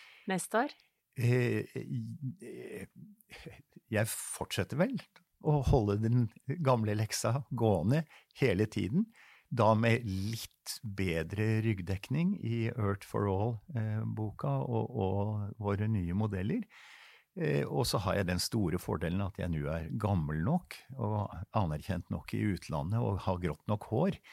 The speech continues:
Speaker 2: til at det f-, og når jeg er dyr, altså tar godt betalt, så hører folk faktisk på hva jeg sier. Eh, så det er, så det er en stor hjelp.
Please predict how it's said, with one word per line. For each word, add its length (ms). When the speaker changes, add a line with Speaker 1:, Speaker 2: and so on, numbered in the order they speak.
Speaker 2:
til 320
at 200
det 80
f-, 280
og 320
når 240
jeg 60
er 180
dyr, 300
altså 240
tar 240
godt 240
betalt, 400
så 180
hører 300
folk 340
faktisk 460
på 80
hva 160
jeg 80
sier. 400
Eh, 480
så 160
det 160
er, 480
så 160
det 240
er 240
en 120
stor 360
hjelp. 320